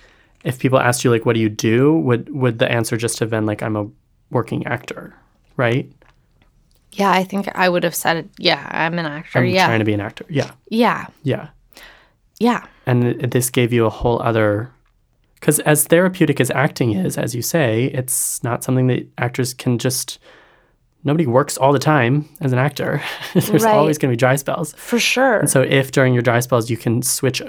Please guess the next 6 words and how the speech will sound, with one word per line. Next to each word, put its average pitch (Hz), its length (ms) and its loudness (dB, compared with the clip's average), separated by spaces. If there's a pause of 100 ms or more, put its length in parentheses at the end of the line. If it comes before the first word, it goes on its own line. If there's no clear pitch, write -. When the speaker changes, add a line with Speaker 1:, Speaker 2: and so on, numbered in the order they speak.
(120)
Speaker 1:
gears 127 420 2
into 110 180 -2
this 110 260 -4
other 107 500 0 (380)
world 110 460 2
that 110 240 -4